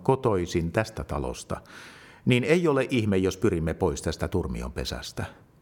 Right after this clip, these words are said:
Pyydän siis ehdottaa, että johtokunta ryhtyy toimiin, että joulun jäljestä voimme muuttaa toisiin luokkahuoneisiin. Olisi toivottavaa,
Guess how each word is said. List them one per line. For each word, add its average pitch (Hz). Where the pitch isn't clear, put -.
Pyydän 180
siis 131
ehdottaa, 104
että 107
johtokunta 139
ryhtyy 107
toimiin, 127
että 135
joulun 135
jäljestä 117
voimme 104
muuttaa 101
toisiin 98
luokkahuoneisiin. 73
Olisi 185
toivottavaa, 110